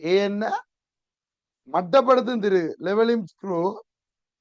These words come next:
பயன்பாடு என்ன? மட்ட-, நகரின் நுணுக்கு காட்டியை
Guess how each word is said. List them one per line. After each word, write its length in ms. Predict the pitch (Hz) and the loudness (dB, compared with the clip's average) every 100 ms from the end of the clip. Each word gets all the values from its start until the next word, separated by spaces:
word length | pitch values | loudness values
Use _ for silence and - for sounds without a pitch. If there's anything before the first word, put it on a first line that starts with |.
| _ _ _ _ _ 190 | _ _ _ _ _ 2
பயன்பாடு 420 | 247 262 269 247 196 | 2 4 6 6 4
என்ன? 140 | 185 226 - - _ _ _ _ 147 170 | -2 -6 -8 -18 _ _ _ _ -6 -4
மட்ட-, 360 | 185 - 233 196 180 165 160 | -2 2 4 6 4 2 2
நகரின் 280 | 180 240 240 | 2 2 2
நுணுக்கு 240 | 240 233 208 | 0 0 -2
காட்டியை 260 | 208 247 | -4 -4